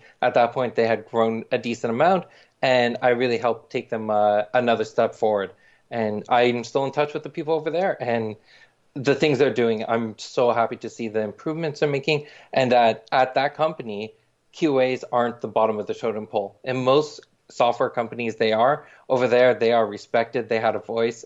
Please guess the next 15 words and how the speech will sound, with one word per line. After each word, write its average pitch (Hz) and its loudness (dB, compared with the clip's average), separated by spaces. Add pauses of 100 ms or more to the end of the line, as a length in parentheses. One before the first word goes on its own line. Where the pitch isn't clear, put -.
and 107 -4 (240)
that's 127 2
where 139 2
it 127 -2
should 120 -4
be, 110 -4
because 117 -2
as 120 0
we 127 2
all 135 4
know, 131 2
testing 139 -6
is 104 -10
so 156 0
important. 117 0